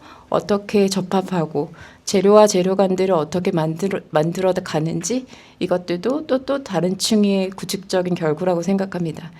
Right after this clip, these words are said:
이것들은 건축가의 어떤 집념과 <laughs> 관심사에 해당된다고 생각을 합니다. 그래서 저는 이 세 가지 층위 중에서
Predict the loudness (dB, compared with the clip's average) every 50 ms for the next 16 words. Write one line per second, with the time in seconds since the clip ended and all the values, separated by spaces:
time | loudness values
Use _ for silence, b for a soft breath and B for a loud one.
0 | B B B B B B -6 -4 -4 -4 -2 -2 0 0 0 0 2 2 2 2
1 | 2 0 -2 0 2 4 6 6 6 4 2 0 -2 -2 -2 -2 -2 0 0 2
2 | 2 2 2 2 0 0 -2 -2 -4 -8 -8 -10 -10 -12 -12 B B -18 -20 _
3 | -20 -14 -8 -4 -2 0 0 2 0 0 0 -2 -4 -6 -8 -10 B B B B
4 | B B 0 2 2 2 2 2 2 0 -2 -2 -2 -2 -2 0 0 0 2 0
5 | 0 -2 -2 -4 -4 -4 -4 -6 -8 -12 -14 -16 -20 _ _ _ _ -20 -20 _
6 | B B B B B B B B B B B -6 -4 -4 0 0 2 2 2 2
7 | 2 2 2 2 2 4 6 4 4 4 2 0 2 4 4 4 4 4 2 2
8 | 2 2 0 0 -2 -2 0 0 -2 -2 -4 -8